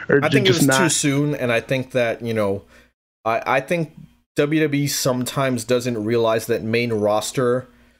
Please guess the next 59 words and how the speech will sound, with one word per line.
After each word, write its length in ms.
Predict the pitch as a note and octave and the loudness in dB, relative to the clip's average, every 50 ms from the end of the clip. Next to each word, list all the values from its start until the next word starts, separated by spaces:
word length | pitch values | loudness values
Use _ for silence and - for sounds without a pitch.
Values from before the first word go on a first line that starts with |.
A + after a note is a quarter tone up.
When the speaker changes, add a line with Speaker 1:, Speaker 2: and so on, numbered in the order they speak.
| _ _ _ _ _ _ _ _ _ _ _ _ _ _ _ - - _ | _ _ _ _ _ _ _ _ _ _ _ _ _ _ _ -20 -10 _
Speaker 2:
you 100 | D3 D3+ | 0 0
know, 140 | E3 E3+ E3 | 2 2 0
people 340 | D3+ D3+ - G#3 A3 B3 B3 | -2 -2 -4 -2 -2 -2 -2
don't 160 | A#3+ A#3+ A3 | -2 -2 0
give 140 | G3+ G#3+ F3+ | 0 0 2
W 180 | F#3+ F#3+ F3+ F3 | 2 2 2 2
W 200 | F3+ E3+ F3+ F3 | 0 2 2 2
E 20 | |
this 180 | D3+ C#3+ - - | 2 2 2 2
out, 320 | - C3+ B2+ G2 - G#2 | 2 2 2 0 0 0
but, 180 | - A#2 - - | -2 -2 0 0
like, 200 | A#2+ A2+ A2 - | 0 0 2 2
a 40 | B2 | 2
lot 140 | C3 C#3+ C#3+ | 2 2 2
of 60 | C#3+ | 0
people 180 | D#3 C3+ C#3 | -2 0 2
go, 80 | B2 B2 B2+ | 2 4 4
"Oh, 240 | C#3+ C#3 C3+ C3 B2 | 4 4 2 0 0
they're 240 | A2+ G2+ B2 B2+ B2+ | 0 0 0 2 2
gonna 180 | C#3 C3 B2 | 2 0 0
just 240 | B2 C3 C3 - - | 0 0 -2 -2 0
bury 280 | A2 C3+ C3+ C#3+ C#3+ C#3 | 2 2 4 4 2 2
this 200 | B2+ B2+ A#2+ - | 2 0 0 2
guy 280 | - B2+ B2+ B2+ C3 | 2 4 4 4 4
when 160 | B2+ A#2+ A#2 A#2 | 4 2 2 2
he 40 | |
goes 280 | A2 A#2 B2+ B2+ A#2 - | 2 2 2 2 2 2
to 80 | B2+ A2+ | 0 2
the 100 | A#2+ A#2 | 2 4
main 200 | A#2 A#2+ A#2 A2 | 4 4 4 4
roster 460 | G#2+ A2 A2 A2+ A2+ - - A#2 G#2 | 4 4 4 4 2 0 0 0 2
or 40 | G2 | 2
bury 260 | F#2+ A2+ A#2 A#2 A2+ | 4 4 4 4 2
this 180 | G2 G#2 - | 2 0 0
girl." 300 | - - A#2+ A#2+ A2 - - - - - - - | 2 2 2 2 2 0 -4 -8 -8 -8 -2 0
But 160 | - F3+ - | 0 0 0
main 300 | C#3 D3 F3+ A#3+ C4+ C#4 | 0 0 0 2 2 2
roster 360 | B3+ A3+ B3 E4 F#4+ - C4+ | 2 2 2 2 0 2 2
is 80 | G3 C#3 | 2 2
very 340 | B2+ D3+ F#3 G#3+ A3 G3 D3+ | 2 2 4 4 4 2 2
different 420 | B2 D#3+ G3 G#3 - D#3+ C#3+ G#2 | 4 4 2 2 2 0 0 0
from 200 | - C3 A#2 G2 | 0 0 0 2
N 120 | A#2+ A#2 A2 | 2 2 2
X 200 | G2+ - - - | 0 0 -2 0
T. 300 | - D#3+ A2+ G2 E2+ - - - - - - - | 2 2 2 2 0 -4 -8 -18 -18 -18 -6 0
N 160 | - D3+ G3+ B3+ | 2 2 4 2
X 180 | B3 - - | 2 0 0
T 180 | - A3+ G#3+ G#3+ | 2 2 4 4
is 160 | G3+ F3 D#3+ | 4 4 4
your 140 | D#3+ D3+ C3 | 4 4 4
eighteen 340 | D#3 E3 D#3 - E3+ E3 D#3 | 2 2 2 2 2 2 2
to 60 | C#3+ | 2
thirty-five 580 | - - C#3+ C#3+ C#3 B2 - C#3+ C#3 C3+ C3 | 2 2 2 2 2 2 2 4 4 4 2
demographic. 800 | A#2+ C3 B2+ B2 G#2+ A2+ A2+ A#2+ B2 B2+ - - D3 C3+ B2+ - | 2 2 2 2 2 4 4 4 4 2 2 2 2 2 2 2
You 80 | A#2 A2 | 2 2
get 140 | A#2+ A2+ | 2 2
some 140 | - G#2 G2+ | 2 0 2
hardcore 440 | - A#2+ A#2 A#2+ A2+ - B2 A#2+ A2+ | 4 4 2 2 2 2 2 2 2
fans. 420 | - - A#2+ A#2+ B2 A#2+ A#2+ - | 2 2 2 2 2 0 0 -4